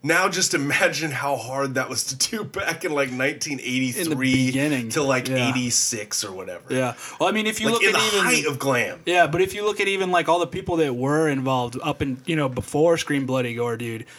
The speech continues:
Speaker 2: there's a whole revolving door there,
Speaker 1: Oh, yeah.
Speaker 2: too. Original drummer and original vocalist Cam Lee who went on to be a part of Massacre. And if nobody's heard of Denial Fiend, check out Denial Fiend. They were cool.
Speaker 1: Dude, I
Speaker 2: Um,
Speaker 1: like Massacre a lot. Like,
Speaker 2: Yeah, me too.
Speaker 1: it's,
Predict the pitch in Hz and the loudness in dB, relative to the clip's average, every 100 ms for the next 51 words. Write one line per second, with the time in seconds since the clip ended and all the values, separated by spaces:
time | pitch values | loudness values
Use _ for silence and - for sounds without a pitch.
0 | - - - _ 151 160 147 170 160 156 | -20 -20 -20 _ 0 2 4 4 6 4
1 | 156 151 147 151 143 143 135 135 180 156 | 4 2 2 2 2 0 0 4 4 4
2 | 131 - 165 175 180 185 185 160 175 180 | 0 -2 2 2 2 0 0 4 4 4
3 | 180 175 160 151 170 160 139 147 160 151 | 2 0 0 0 0 0 0 2 2 0
4 | 139 - - 151 139 127 170 143 123 - | -2 -2 -2 0 0 2 2 0 -4 -10
5 | - - - 151 156 156 151 143 147 143 | -20 -8 2 4 4 4 2 2 2 2
6 | 156 147 127 131 147 165 175 165 151 151 | 2 0 2 0 0 -2 2 2 2 2
7 | 165 165 160 180 165 139 120 147 143 127 | 2 4 4 4 2 0 0 0 0 -2
8 | 123 139 156 139 123 131 135 120 127 120 | -2 -2 0 -2 -2 -2 -2 -4 -4 -2
9 | 139 123 - 120 113 - 120 127 147 113 | -2 -2 -4 -6 -6 -2 2 4 4 2
10 | 101 135 131 107 101 110 117 101 120 143 | 0 0 0 -4 -4 0 2 2 2 4
11 | 160 165 165 165 151 214 208 - - | 2 0 -2 0 4 6 6 2 0